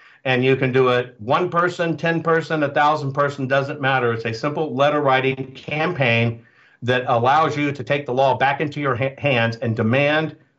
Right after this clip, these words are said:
that they get this fixed. And by the way, when their attorneys look at it and go, "Oh my God, they're making a claim against the bonds and or insurance,"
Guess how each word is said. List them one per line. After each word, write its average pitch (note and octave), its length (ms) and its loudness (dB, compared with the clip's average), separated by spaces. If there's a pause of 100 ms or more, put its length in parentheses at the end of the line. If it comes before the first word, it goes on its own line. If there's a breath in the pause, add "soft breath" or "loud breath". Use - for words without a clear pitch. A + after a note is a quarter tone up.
(200)
that A#2+ 360 -2
they B2+ 640 2 (540)
get C3+ 260 -4
this B2 240 -2
fixed. - 360 -4
And A#2 100 0
by A3 120 4
the C#4 100 2
way, D#3+ 360 2
when C3+ 180 -2
their F3 200 2
attorneys F3 380 -2
look E3+ 200 -2
at C#3 140 2
it C#3 40 -4
and B2+ 60 -8
go, C#3 100 0
"Oh E3 120 0
my D#3 140 2
God, D3+ 240 2
they're B2+ 100 -4
making C#3 320 -4
a A#2 80 -4
claim C#3 260 -2
against A#2+ 300 -4
the A#2 80 -6
bonds C3+ 380 2
and C3 240 -2
or A2+ 180 -2
insurance," A#2 760 0